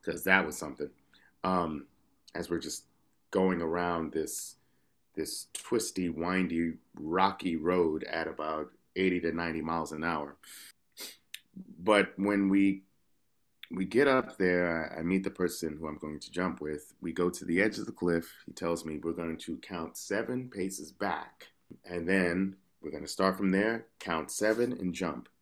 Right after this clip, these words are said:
I said, "Hey, no big deal, no problem. I long jump, I run track. This is what we do. We count our steps out, no problem." So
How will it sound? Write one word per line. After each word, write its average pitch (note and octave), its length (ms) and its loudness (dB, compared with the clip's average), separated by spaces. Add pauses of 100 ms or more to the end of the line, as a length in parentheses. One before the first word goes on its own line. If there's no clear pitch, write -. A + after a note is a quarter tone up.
(180)
I D#2+ 80 -4
said, D#2 220 -2
"Hey, D#2+ 120 0
no D#2 140 -2
big D2+ 200 -6
deal, G2 180 2
no E2 140 -2
problem. F#2+ 560 -2 (320)
I D2 60 -8
long F#2+ 360 2
jump, F#2+ 420 0
I D2+ 40 -10
run D2+ 220 -8
track. F2 360 0
This E2+ 160 -4
is E2 100 -14
what D#2 140 -6
we D2+ 100 -8
do. F#2+ 360 -2 (160)
We G2+ 80 -14
count E2+ 240 -4
our E2 80 0
steps - 420 -4
out, - 240 -12
no D#2+ 120 -4
problem." D#2 400 -4 (800)
So G2 680 6